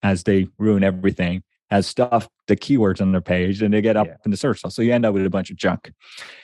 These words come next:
Speaker 1: So what PageRank did was basically created a Mean Girls popularity contest for the website. So saying that, okay, it's,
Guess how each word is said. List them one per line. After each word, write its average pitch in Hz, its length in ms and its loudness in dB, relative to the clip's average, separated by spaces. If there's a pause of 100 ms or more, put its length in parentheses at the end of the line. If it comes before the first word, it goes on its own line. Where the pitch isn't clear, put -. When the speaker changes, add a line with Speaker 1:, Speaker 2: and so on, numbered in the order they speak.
(140)
Speaker 1:
So - 140 -2
what 120 120 2 (200)
PageRank 165 540 2
did 104 300 0
was 104 200 2
basically 123 760 0
created 113 380 0
a 101 40 2
Mean 107 300 2
Girls 101 260 0
popularity 92 720 -2
contest - 440 -8
for - 80 -10
the - 240 2 (220)
website. - 300 -6 (140)
So 98 400 0
saying 95 400 0
that, 95 180 0
okay, 110 280 0
it's, 95 120 -8